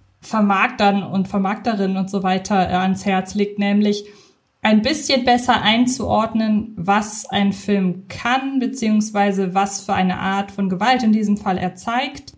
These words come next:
dass man da eben nicht so schnell auf Superlative zurückgreift, wenn man genau weiß,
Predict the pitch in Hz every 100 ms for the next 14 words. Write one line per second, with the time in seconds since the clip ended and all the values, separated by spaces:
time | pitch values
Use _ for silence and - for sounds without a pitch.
0 | - 208 214 214 247 226 214 208 180 202
1 | 202 202 226 240 - - 208 208 - 196
2 | 208 208 - 190 214 208 220 196 196 220
3 | 208 196 - 208 202 208 208 190 190 196
4 | - 196 208 202 196 196 190 196 175 185
5 | 196 202 208 - -